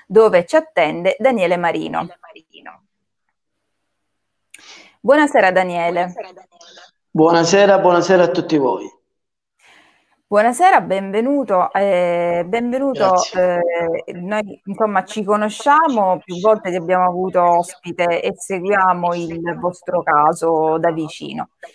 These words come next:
Speaker 1: Eh, lo ricordiamo brevemente, ehm,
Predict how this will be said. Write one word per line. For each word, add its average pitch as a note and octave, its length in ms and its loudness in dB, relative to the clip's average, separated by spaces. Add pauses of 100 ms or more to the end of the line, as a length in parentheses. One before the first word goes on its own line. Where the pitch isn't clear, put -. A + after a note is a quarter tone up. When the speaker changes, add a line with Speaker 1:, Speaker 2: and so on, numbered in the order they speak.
(160)
Speaker 1:
Eh, E3+ 800 6
lo G3+ 140 4
ricordiamo G#3 560 2
brevemente, A3+ 920 0
ehm, E3+ 800 2